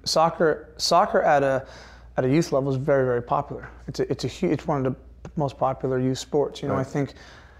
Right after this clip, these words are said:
Speaker 1: I think America, uh, you know,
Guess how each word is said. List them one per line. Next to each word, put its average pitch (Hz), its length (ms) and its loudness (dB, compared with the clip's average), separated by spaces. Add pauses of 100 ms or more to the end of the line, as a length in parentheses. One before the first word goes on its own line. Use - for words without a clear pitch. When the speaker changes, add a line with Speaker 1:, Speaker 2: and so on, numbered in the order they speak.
(260)
Speaker 1:
I 143 60 2
think 160 160 4
America, 139 840 2 (460)
uh, 131 300 -6 (680)
you 143 60 -4
know, 127 160 -2